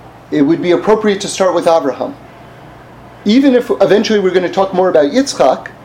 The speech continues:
if, once you have this big sort of, like, grand introduction,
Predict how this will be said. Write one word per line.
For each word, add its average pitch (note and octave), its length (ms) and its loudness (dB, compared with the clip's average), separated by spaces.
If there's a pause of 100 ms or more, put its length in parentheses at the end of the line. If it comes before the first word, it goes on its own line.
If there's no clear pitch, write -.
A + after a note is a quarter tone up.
(540)
if, D3 180 -2
once F3 360 2
you G#3+ 120 0
have G3 160 2
this D#3+ 140 -6
big A3 260 -4
sort F#3+ 200 2
of, E3 60 0
like, D#3+ 200 4
grand G3+ 380 0
introduction, G3 800 0